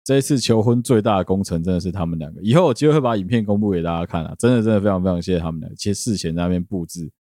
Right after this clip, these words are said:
我当时其实很好笑的是什么？很好笑的是，因为我是一个很难藏住秘密的人，尤其是我在我女朋友的面前，我超怕她，所以我完全没办法藏住任何秘密。所以大概在我们要去那个饭店的前一个晚上吧，我就自己不小心破梗，让她知道我们要去住那个饭店，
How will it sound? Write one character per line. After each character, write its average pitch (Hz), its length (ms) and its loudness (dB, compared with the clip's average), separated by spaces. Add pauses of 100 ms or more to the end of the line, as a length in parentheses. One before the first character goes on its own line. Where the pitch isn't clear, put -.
(120)
我 104 120 -2
当 156 200 2
时 139 40 -2
其 139 80 2
实 110 40 2
很 110 100 0
好 104 160 2
笑 92 220 0
的 90 40 2
是 85 60 -4
什 85 60 -6
么？ 85 60 -6
很 117 100 2
好 104 100 2
笑 107 140 2
的 98 60 0
是， 110 80 -2
因 131 80 2
为 165 60 4
我 110 180 2
是 131 160 0
一 113 100 2
个 107 180 2
很 95 280 0
难 95 200 2
藏 101 300 0
住 120 180 2
秘 110 220 4
密 104 180 0
的 82 120 -4
人， 78 100 -4
尤 117 160 4
其 123 140 0
是 139 100 2
我 92 200 0
在 123 140 4
我 104 140 4
女 101 100 0
朋 98 80 2
友 95 60 2
的 92 60 2
面 98 160 2
前， 80 200 -6 (240)
我 98 120 0
超 120 200 4
怕 113 200 0
她， 92 160 0
所 113 100 4
以 - 20 6
我 101 60 2
完 101 160 2
全 110 160 2
没 98 140 2
办 110 120 4
法 92 40 2
藏 87 220 -4
住 98 120 0
任 92 160 2
何 82 120 -4
秘 82 180 -4
密。 78 180 -6 (260)
所 202 140 2
以 196 40 2
大 214 180 2
概 220 180 4
在 214 360 2 (520)
我 113 120 4
们 139 160 2
要 180 180 4
去 175 300 2
那 156 200 4
个 139 160 4
饭 135 260 0
店 135 160 4
的 107 120 2
前 117 300 0
一 135 100 2
个 135 120 2
晚 87 180 2
上 104 260 0
吧， 82 200 0
我 87 140 0
就 147 120 2
自 151 160 -8
己 110 120 -2
不 135 120 0
小 98 140 2
心 110 180 0
破 113 220 2
梗， 87 180 -4
让 101 140 2
她 104 80 4
知 101 60 -2
道 101 100 4
我 90 60 2
们 82 120 -2
要 92 60 4
去 95 140 -4
住 98 240 -2
那 92 100 0
个 82 80 -4
饭 80 220 -4
店， 78 180 -6